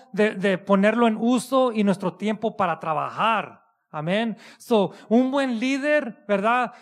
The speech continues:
Es una buena influencia. Un buen líder no se basa a las malas influencias.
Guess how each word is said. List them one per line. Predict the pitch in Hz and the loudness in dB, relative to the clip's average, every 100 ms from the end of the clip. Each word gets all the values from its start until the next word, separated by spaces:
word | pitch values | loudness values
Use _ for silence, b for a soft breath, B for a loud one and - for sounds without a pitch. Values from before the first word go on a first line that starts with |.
| B | B
Es | 214 - | -2 0
una | 233 226 | 2 2
buena | 233 233 | 2 0
influencia. | 226 202 185 220 262 - 254 247 226 - b b | -2 -2 2 2 0 -4 -6 -4 -6 -10 b b
Un | 214 262 | -2 0
buen | 269 247 226 | 0 -2 -2
líder | 269 285 277 269 220 - b b | -2 -2 -2 -2 -4 -10 b b
no | 202 | 0
se | 214 240 | 2 0
basa | 185 214 254 - 262 247 214 | 2 2 2 0 -2 -2 -4
a | - 190 | -4 -4
las | 180 185 | -4 -2
malas | 214 226 226 | 0 0 -2
influencias. | 202 180 165 214 269 254 247 247 233 - | -8 -6 -2 0 0 -2 -4 -4 -4 -8